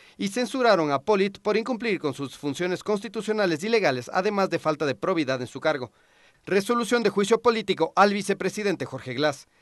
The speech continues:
El cal abocó conocimiento del pedido de juicio político en contra del vicepresidente Jorge Glass,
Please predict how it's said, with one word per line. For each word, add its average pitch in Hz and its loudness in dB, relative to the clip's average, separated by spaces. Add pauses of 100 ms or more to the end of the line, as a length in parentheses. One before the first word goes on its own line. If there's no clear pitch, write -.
(300)
El 185 2
cal 214 6
abocó 214 4
conocimiento 165 2
del 180 4
pedido 147 0
de 139 -2
juicio 160 -2
político 196 -2
en 156 0
contra 151 0
del 139 0
vicepresidente 135 -4
Jorge 151 -4
Glass, 156 2